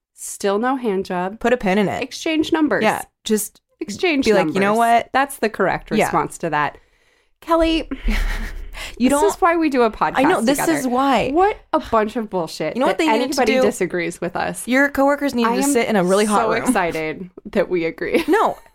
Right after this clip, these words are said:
Speaker 2: there's a, I don't understand.
Speaker 1: I don't understand
Speaker 2: 'Cause when you
Speaker 1: either.
Speaker 2: presented it to me, I was like, "I don't know what is worse,"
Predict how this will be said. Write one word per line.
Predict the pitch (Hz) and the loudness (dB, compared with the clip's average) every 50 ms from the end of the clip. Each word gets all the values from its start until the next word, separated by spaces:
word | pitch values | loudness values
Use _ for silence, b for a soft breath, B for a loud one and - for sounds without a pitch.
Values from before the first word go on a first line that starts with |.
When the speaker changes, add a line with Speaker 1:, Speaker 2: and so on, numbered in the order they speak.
| _ - | _ 0
Speaker 2:
there's | 339 349 339 - | 2 2 2 0
a, | - - _ - | -4 -6 _ 0
I | 294 330 | 2 2
don't | 381 403 302 - | 2 2 2 0
understand. | 339 320 330 302 - - - 277 269 262 - - - _ _ _ | -2 -2 -4 -6 -6 -6 -4 -4 -4 -4 -4 -8 -12 _ _ _
Speaker 1:
I | - | 0
don't | 440 453 466 | 2 2 2
understand | 466 453 466 415 - - 415 415 370 330 | 2 2 2 2 4 4 4 4 6 4
Speaker 2:
'Cause | 320 254 | 4 4
when | 254 285 294 | 4 4 4
you | 330 392 | 4 4
Speaker 1:
either. | 403 285 | 4 2
Speaker 2:
presented | 208 185 196 185 - 302 | 2 2 0 -2 0 0
it | 285 262 - | -2 -2 -2
to | - 226 202 | 0 0 0
me, | 180 170 170 175 - - _ - | 2 2 0 -2 -4 -6 _ 0
I | 196 190 190 202 214 214 220 - _ _ _ _ _ _ _ - | 2 2 2 2 2 0 -2 -4 _ _ _ _ _ _ _ 0
was | 208 202 196 196 | 0 0 2 2
like, | 208 185 160 - - - _ _ _ - | 2 2 2 0 -6 -12 _ _ _ -4
"I | 190 185 185 180 | 0 0 2 2
don't | 196 175 165 - - - | 2 0 0 -2 -6 -10
know | - - - - - _ _ _ _ _ _ _ _ _ | -10 -8 -10 -10 -12 _ _ _ _ _ _ _ _ _
what | - 202 180 180 175 - - | -6 -2 0 0 0 0 0
is | - 190 175 170 - | -2 -4 -4 -6 -8
worse," | _ - 185 180 165 - - - - - | _ -16 -10 -8 -8 -8 -6 -8 -10 -12